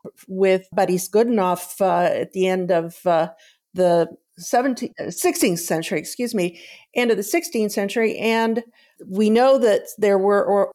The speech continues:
loyalty oaths, uh, taken a little bit earlier, but we don't have, um, record of them.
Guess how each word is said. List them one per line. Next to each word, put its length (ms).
loyalty 760
oaths, 460
uh, 200
taken 340
a 80
little 180
bit 180
earlier, 560
but 200
we 100
don't 240
have, 520
um, 400
record 380
of 140
them. 180